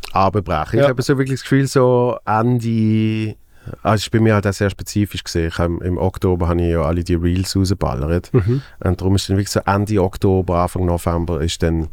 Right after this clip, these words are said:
Speaker 1: ist dann spürbar jetzt etwas gegangen. Firmen,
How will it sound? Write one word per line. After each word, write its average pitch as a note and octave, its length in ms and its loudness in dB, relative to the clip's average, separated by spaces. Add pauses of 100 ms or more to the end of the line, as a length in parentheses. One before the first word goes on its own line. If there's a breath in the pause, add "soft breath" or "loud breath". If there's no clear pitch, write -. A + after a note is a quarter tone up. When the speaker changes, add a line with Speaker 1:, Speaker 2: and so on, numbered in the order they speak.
(720 loud breath)
Speaker 1:
ist - 220 0
dann F#2+ 80 4
spürbar G#2+ 560 4
jetzt G#2 120 -4
etwas F#2+ 280 -4
gegangen. A2 460 2 (320 loud breath)
Firmen, G3 460 4